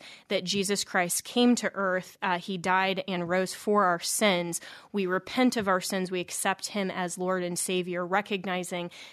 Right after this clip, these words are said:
that we cannot merit salvation in and of ourselves. And so a lot of these traditions are actually really important, and the Bible does speak of,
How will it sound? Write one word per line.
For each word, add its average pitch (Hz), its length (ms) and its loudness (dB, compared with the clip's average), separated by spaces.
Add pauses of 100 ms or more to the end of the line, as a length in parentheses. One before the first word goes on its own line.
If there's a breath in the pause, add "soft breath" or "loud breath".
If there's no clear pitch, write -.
(100)
that 185 180 0
we 208 300 0
cannot 196 640 0
merit 185 440 2
salvation 175 720 -2
in 180 140 -4
and 170 120 -4
of 165 140 -4
ourselves. 160 640 -2
And 190 180 -2
so 196 300 2 (240 loud breath)
a 233 80 2
lot 226 240 4
of 330 80 4
these 262 200 0
traditions 185 640 -2
are 180 180 4
actually 202 340 0
really 214 320 0
important, 190 380 -2
and 180 80 -4
the 180 60 -4
Bible 202 360 0
does 185 240 -2
speak - 500 -6
of, 180 320 -2